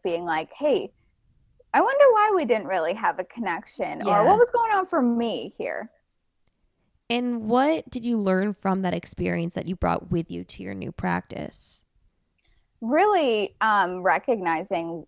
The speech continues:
Speaker 1: where, where we kinda get it wrong in society. Um,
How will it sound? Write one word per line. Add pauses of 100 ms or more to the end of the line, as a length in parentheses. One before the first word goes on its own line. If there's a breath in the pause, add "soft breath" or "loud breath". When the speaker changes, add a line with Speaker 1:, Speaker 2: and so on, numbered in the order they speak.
Speaker 1:
where, (420)
where
we
kinda
get
it
wrong
in
society. (340)
Um,